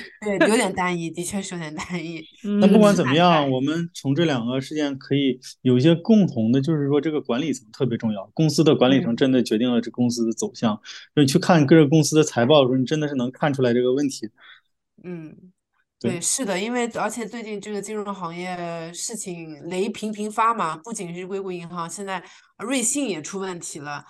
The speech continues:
Speaker 1: 就是大家可能也对各种各样的金融银-，金融机构或者银行都有一些担忧，啊，也不敢太去买很多这样的产品了，是吧？
Speaker 2: 嗯。
Speaker 1: 所以你也希望说
Speaker 3: 对。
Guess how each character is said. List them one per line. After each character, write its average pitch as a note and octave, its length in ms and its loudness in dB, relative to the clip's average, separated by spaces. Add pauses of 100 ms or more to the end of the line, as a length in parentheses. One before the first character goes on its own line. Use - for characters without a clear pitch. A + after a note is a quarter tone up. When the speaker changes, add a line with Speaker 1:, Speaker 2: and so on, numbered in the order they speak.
(360)
Speaker 1:
就 G3 160 -4
是 F#3 240 -4
大 F3+ 220 -2
家 G#3+ 120 -2
可 G3+ 200 -12
能 E3+ 180 -10
也 D#3+ 140 -10
对 F3 320 -8
各 G3+ 160 -8
种 E3+ 180 -12
各 F3 80 -10
样 F3 140 -6
的 E3 100 -12
金 F#3+ 160 -8
融 F3+ 160 -8
银-， D#3 180 -12
金 G3+ 180 -8
融 F#3 260 -8
机 G3 180 -8
构 G3 160 -4
或 F#3+ 140 -6
者 F3 80 -4
银 E3 200 -8
行 E3+ 240 -10
都 G3+ 160 -4
有 E3+ 200 -4
一 E3+ 80 -4
些 G3 320 -6
担 A3+ 260 -6
忧， A#3+ 240 -8 (360)
啊， D#3 100 -14
也 F3 120 -4
不 A3+ 200 -12
敢 D#3 360 -4 (220)
太 A3+ 220 -8
去 G#3 180 -8
买 F3+ 160 -6
很 E3 240 -12
多 E3+ 320 -8
这 E3+ 160 -10
样 E3 160 -6
的 D3+ 80 -12
产 D3 240 -18
品 D#3+ 260 -18
了， - 140 -20 (100)
是 - 220 -12
吧？ D3+ 200 -10
Speaker 2:
嗯。 G3+ 40 -4
Speaker 1:
所 G3 100 0
以 F3+ 120 0
你 F#3 220 -8
也 F3+ 140 -6
希 G#3 280 -4
望 G3 180 -2
说 A#2+ 220 6
Speaker 3:
对。 F2 100 -10